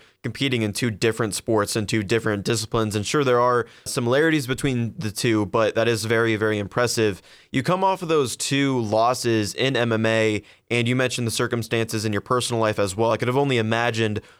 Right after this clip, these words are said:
what that did for you both physically and mentally. But then you come back in twenty twenty-one against Tyler May, and you get a third round rear naked choke submission, the first submission of your career.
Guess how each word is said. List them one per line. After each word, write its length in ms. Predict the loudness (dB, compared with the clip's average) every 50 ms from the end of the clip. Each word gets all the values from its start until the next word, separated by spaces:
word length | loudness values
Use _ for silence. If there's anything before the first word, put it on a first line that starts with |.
| _ _
what 220 | 0 0 0 2
that 220 | 2 2 2 2
did 200 | 0 0 0 0
for 120 | -2 -2 -2
you 200 | 0 0 0 2
both 240 | 2 2 0 0 0
physically 540 | -2 -2 0 0 -2 -2 -2 -2 0 0
and 180 | 0 0 0 0
mentally. 600 | 0 0 0 -2 -2 -2 0 0 0 0 -2 -4 -8 -14 _ _ _
But 100 | -2 0
then 120 | 0 0
you 100 | 0 0
come 240 | 0 0 0 2 2
back 360 | 2 2 2 2 0 -2 -4
in 140 | -4 -4 -4
twenty 320 | -4 -4 -2 -2 -2 -2
twenty-one 640 | -2 -4 -4 -2 -2 -2 0 0 2 2 2 2 2 0
against 320 | 0 0 -2 -2 -4 -4
Tyler 320 | -2 0 2 2 2 2
May, 380 | 2 2 2 2 2 0 0 -2 -6 -12 -20 -20 _ _ -4
and 200 | -2 0 0 0
you 80 | 0
get 140 | 2 2 2
a 60 | 0
third 320 | 0 0 0 0 2 2 2
round 420 | 0 0 2 2 0 0 -2 0
rear 180 | 0 0 2 2
naked 260 | 0 0 -2 -2 -4
choke 240 | 0 0 0 0 0
submission, 420 | -2 -2 0 0 0 0 0 -2
the 80 | -2 -2
first 280 | 0 0 0 0 0
submission 440 | -2 0 0 0 0 2 0 0 0 0
of 160 | 0 0 2
your 100 | 0 -2
career. 580 | -2 -2 -2 -2 0 2 2 2 2 2 0